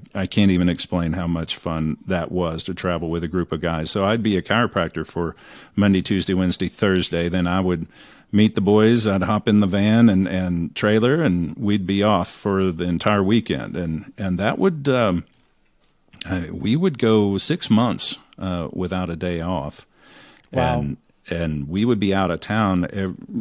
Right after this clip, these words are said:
Speaker 1: we'd be in town, we'd play locally about every four to six weeks. But other than that, we were in Dallas, Austin, Oklahoma City, um,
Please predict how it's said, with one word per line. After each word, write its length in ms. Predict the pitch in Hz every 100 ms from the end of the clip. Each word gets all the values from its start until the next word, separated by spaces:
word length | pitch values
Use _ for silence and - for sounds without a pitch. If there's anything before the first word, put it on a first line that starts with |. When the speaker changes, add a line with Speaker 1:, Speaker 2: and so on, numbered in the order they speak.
| - 226 285 _ _
Speaker 1:
we'd 240 | 127 135 175
be 120 | 185
in 120 | 120
town, 360 | - 113 110 104
we'd 180 | 127 139
play 220 | 123 110
locally 540 | 98 95 - 95 90
about 360 | 85 - 107 -
every 240 | 101 92
four 260 | - - 87
to 80 | 69
six 400 | - - 69 -
weeks. 320 | 82 73 -
But 120 | 87
other 200 | 139 165
than 100 | 117
that, 240 | 113 139 -
we 160 | 101
were 160 | 123 110
in 220 | 82 71 - - - - _
Dallas, 440 | 82 90 92 92
Austin, 440 | 85 85 90 92 87
Oklahoma 340 | 87 92 95
City, 640 | - 87 85 87 87 90
um, 540 | - 82 76 78 -